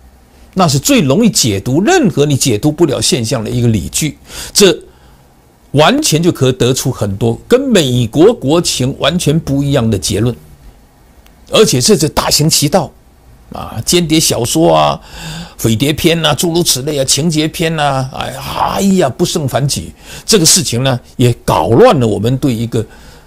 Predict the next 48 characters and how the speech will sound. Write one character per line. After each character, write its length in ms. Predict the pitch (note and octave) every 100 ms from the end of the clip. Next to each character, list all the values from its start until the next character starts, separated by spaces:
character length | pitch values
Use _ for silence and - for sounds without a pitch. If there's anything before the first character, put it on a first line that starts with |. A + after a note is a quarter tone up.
| - - _ _ _ -
正 340 | F#4 F4 F3
常 420 | - - G#2+ C3+
的 120 | A#2+
一 140 | G#2 D2
个 100 | A#2+
选 360 | - - B2+
举 160 | F3 G2+
过 220 | - C#3
程 220 | - G2
中 180 | G#2 A2
的 160 | G#2+ - - -
准 320 | - F2+ F2
确 220 | - C3+
的 60 | A2+
判 180 | F#2+
断， 180 | F2+ E2+ - -
这 160 | - D3+
呢， 180 | C3 A2+ -
也 200 | G#3 F#3+
是 200 | - D3+
一 120 | C3
个 100 | A#2
很 280 | - A2 C#3+
有 160 | G2+
趣 240 | F2 - G#2
的 100 | F2
现 180 | - F2
象。 200 | - - _ _ _ - _ - - - - - _ - -
啊， 260 | C#2+ C#2+ - - _ _ _ -
第 140 | - D3+
六 160 | D3+
呢， 120 | A#2+ A2 - -
离 200 | C3 D3
一 200 | F3 F3+
月 100 | G3+
六 180 | D3+ D3+
号， 280 | A#2 G#2 - - _ _
也 100 | A2
就 140 | A2 B2
是 40 |
还 140 | A2
二 180 | A2 D#3+
十 140 | B2+ G2+
多 160 | G#2+
天。 260 | G2+ F#2 A2+ - - -
好 140 | G#2+
了， 120 | A#2 A#2+ -
这 140 | -